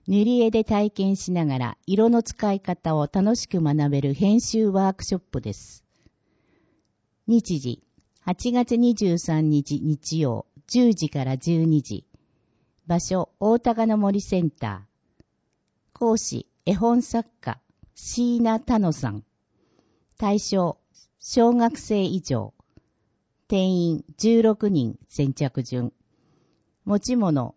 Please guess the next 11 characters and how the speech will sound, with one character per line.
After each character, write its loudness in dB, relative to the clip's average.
色 2
鉛 2
筆、 -6
十 4
二 4
色 -2
以 -2
上。 -6
飲 4
み 2
物。 0